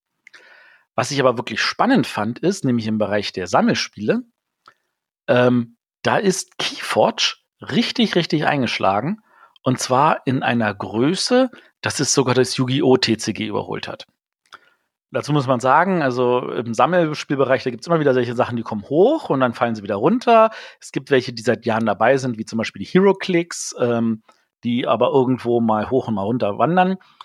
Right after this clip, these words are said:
Die Top drei Spots waren immer Magic, Pokémon, Yu-Gi-Oh!, mal in wechselnden Wirkungen. Äh, meistens ist, äh, irgendwie eins davon halt immer oben,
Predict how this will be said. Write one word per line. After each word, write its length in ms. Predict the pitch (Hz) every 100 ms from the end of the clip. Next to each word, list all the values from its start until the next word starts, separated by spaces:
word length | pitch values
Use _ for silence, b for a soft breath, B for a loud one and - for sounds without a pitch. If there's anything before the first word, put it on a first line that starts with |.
| B B
Die 100 | 143
Top 240 | - -
drei 240 | - 165 170
Spots 400 | - 151 160 -
waren 160 | 131
immer 160 | 131 117
Magic, 480 | 117 147 143 135 -
Pokémon, 420 | 135 - 117 107
Yu-Gi-Oh!, 520 | 104 107 165 214 254
mal 320 | 214 147 151 139
in 160 | 113
wechselnden 540 | 117 - 117 104 95 107
Wirkungen. 640 | 180 - 160 151 135 135 B B B B
Äh, 320 | 123 123 120 113
meistens 720 | 190 120 120 120 113 113 - -
ist, 220 | 120 -
äh, 40 | 110
irgendwie 640 | 110 110 175 127 107 110
eins 220 | 104 107
davon 280 | 101 - 98
halt 100 | 107
immer 160 | 98
oben, 300 | 185 170 160